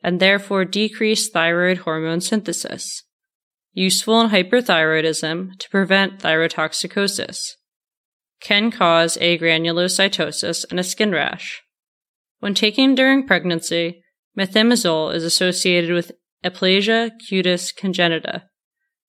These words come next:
congenital absence of skin, which manifests as a scar-like appearance in a neonate. For this reason,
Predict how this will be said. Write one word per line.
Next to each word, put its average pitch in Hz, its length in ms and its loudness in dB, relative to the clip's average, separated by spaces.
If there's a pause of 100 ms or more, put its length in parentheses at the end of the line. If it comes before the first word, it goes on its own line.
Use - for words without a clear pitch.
(120)
congenital 196 520 2
absence 180 460 -2
of 170 120 -4
skin, - 540 -2 (460)
which 185 200 -4
manifests 208 680 2
as 175 160 -2
a 165 80 -2
scar-like 196 580 2
appearance 165 580 -4
in 180 80 0
a 170 60 2
neonate. 170 520 -2 (760)
For 185 120 -2
this 214 300 2
reason, 160 520 -2